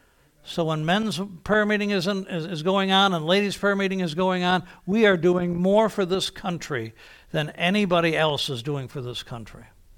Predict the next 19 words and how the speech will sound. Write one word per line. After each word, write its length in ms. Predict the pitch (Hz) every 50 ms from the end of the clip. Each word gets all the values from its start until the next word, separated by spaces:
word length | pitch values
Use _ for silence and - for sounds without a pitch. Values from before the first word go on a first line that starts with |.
| - - - - - - - - - - _ - - - - - - - - - - - _ _ _ _ _ _ _ _ _ _ _ _ _ _ _ _ _ _ _ _ _ _ _ _ _ _ -
And 120 | 165 156
when 120 | 156 156
you 180 | 165 180 196 190
as 100 | 185 135
a 80 | 165 -
Christian 500 | - - 190 175 147 - - - 135 127
pray 220 | - - 156 147
for 140 | 123 123 131
this 200 | 123 131 120 -
country, 320 | - - 147 127 123 123 123
you're 140 | 135 147
doing 320 | 139 139 151 147 139 139 139
more 240 | 143 143 143 131 123
than 180 | 123 127 120
anybody 460 | 123 123 123 120 117 127 127 - 127
else 260 | - 117 113 110 - -
is 140 | 123 -
doing. 180 | - - - - - - _ _ _ _ _ _ _ _ _ _ _ _ _ _ _ _ _ _ _ _ _ _ _ _ _ _ _ _ _ _ _ _ _ _ _ _ _ _ _ _ _ _ _ _ _ _ _ _ _ _ _ _ _ _ _ _ _ _ _ _ _ _ _ _ _ _ _ _ _ _ _ _ _ _ _ _ _ _ _ _ _ _ - - _ _ _ - - - _ _ _ _ -
And 580 | 185 180 185 180 165 160 175 175 165 151 143